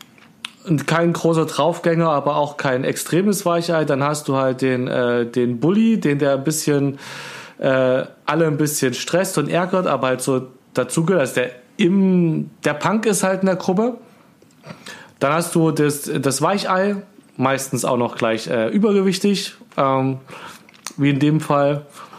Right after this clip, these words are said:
Und natürlich den schlauen Typen, der alles weiß und alles kann.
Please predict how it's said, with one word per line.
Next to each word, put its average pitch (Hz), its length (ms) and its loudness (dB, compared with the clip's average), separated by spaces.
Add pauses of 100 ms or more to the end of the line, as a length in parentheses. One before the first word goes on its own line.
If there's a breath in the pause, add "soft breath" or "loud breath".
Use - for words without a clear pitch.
(220 loud breath)
Und 160 220 2
natürlich 135 400 2
den 120 160 0
schlauen 110 400 0
Typen, 110 320 -2 (680)
der 113 100 2
alles 110 260 -2
weiß 117 280 0
und - 60 -4
alles 113 320 -2
kann. 107 260 -4